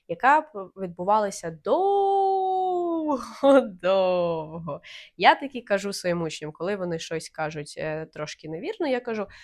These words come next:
«А це ж дія була довга-довга». От past continuous — це дія у минулому,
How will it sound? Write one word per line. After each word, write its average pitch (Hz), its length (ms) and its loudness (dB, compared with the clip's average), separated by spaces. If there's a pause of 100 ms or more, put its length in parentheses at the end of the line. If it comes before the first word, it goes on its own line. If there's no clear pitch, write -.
(140)
«А - 80 -6
це 311 160 -4
ж 277 80 -8
дія 320 180 -2
була 311 160 -2
довга-довга». 330 1700 0 (640)
От 175 220 -4
past 180 280 4
continuous — 247 400 0
це - 240 -8
дія 180 280 0
у 175 60 2
минулому, 185 840 -2